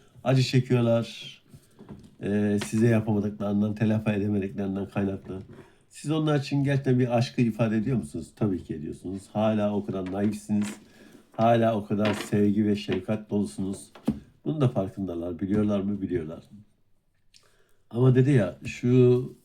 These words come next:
durumdan çıkmam lazım." Sanki bir yavaş yavaş aydınlanıyor, aydınlanmasına da. E, ama acılar daha bitmemiş.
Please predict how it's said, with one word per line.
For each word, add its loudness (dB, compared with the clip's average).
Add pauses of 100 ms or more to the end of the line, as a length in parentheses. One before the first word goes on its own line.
(300)
durumdan 2
çıkmam -4
lazım." -10 (1200)
Sanki 2
bir 4
yavaş 4
yavaş 0
aydınlanıyor, 2
aydınlanmasına -6
da. -8 (100)
E, -12
ama -6
acılar 0 (140)
daha -6
bitmemiş. -14